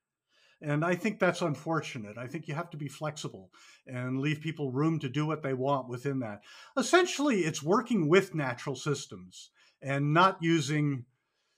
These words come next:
large amounts of artificial, uh, irrigation and chemicals and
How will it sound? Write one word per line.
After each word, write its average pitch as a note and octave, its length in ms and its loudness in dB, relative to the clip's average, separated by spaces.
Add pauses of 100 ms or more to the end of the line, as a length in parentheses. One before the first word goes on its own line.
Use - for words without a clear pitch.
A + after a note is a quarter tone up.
(600)
large F#3+ 460 8
amounts F3 400 6
of D#3 140 -2
artificial, F3 580 4
uh, D#3 100 -4 (520)
irrigation D#3+ 840 2
and C3+ 160 -2
chemicals D3 840 0
and C3 220 -4